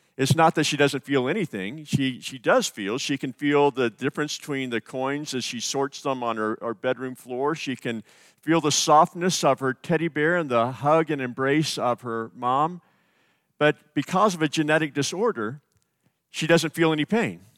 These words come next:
She can't feel pain. She doesn't feel extreme, uh, changes in temperature, hot and cold. And, uh, and, and, you know, you would think that'd be a gift. I mean, wouldn't you like to have a pain-free life? Jim was just praying about that, right? Wouldn't it be great? No aches and pains.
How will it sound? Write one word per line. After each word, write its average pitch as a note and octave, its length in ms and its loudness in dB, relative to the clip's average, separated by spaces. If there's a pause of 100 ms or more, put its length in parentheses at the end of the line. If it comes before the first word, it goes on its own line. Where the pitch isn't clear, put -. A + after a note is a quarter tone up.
(640)
She D3 200 -2
can't E3+ 420 -2
feel D#3 440 2
pain. E3+ 400 -6
She E3+ 120 -4
doesn't C#3 360 -2
feel C#3+ 240 0
extreme, D3 580 -6
uh, B2 140 -2
changes D3+ 440 -4
in B2+ 120 -4
temperature, E3+ 580 -4
hot D3 400 0
and C3+ 160 -10
cold. F3+ 440 -2 (480)
And, D3+ 280 -2
uh, D#3 180 2 (360)
and, E3+ 180 -12
and, E3 160 -14
you F3+ 80 -10
know, E3+ 80 -2
you E3 140 0
would E3 80 -2
think E4+ 160 -2
that'd F#3+ 180 0
be D#3 100 0
a C#3 60 0
gift. - 520 -6 (680)
I C#3+ 40 -10
mean, D#3 120 0
wouldn't G3 200 0
you F3 80 0
like F3+ 180 4
to - 80 -4
have C3+ 80 -2
a B2+ 40 -2
pain-free C#3+ 480 -4
life? C#3+ 320 -4
Jim A#2+ 220 -6
was A#2 100 -10
just - 160 -8
praying F#3 240 -6
about F2+ 260 -12
that, F2+ 120 -12
right? A#2 320 -14 (100)
Wouldn't C#3+ 160 -12
it F3 60 -10
be F#3 80 -6
great? E3 400 -6 (180)
No B2+ 240 -2
aches C#3+ 200 -4
and C#3 100 -14
pains. C#3 500 -14